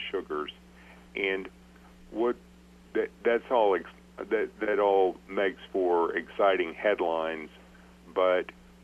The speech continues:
the mainstream scientific community keeps coming back and saying you need to have a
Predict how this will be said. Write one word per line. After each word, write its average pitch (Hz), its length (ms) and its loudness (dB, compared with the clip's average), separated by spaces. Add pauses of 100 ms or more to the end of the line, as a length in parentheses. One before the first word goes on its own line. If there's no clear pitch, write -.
the - 80 -2
mainstream 110 1040 -4 (140)
scientific - 760 -6
community 82 540 -8 (240)
keeps 101 220 -12 (100)
coming 85 300 -6
back 85 420 0
and 78 140 -10 (100)
saying 82 320 -4 (380)
you 92 100 -10
need 95 300 -8
to - 80 -4
have 85 320 0 (100)
a - 60 -8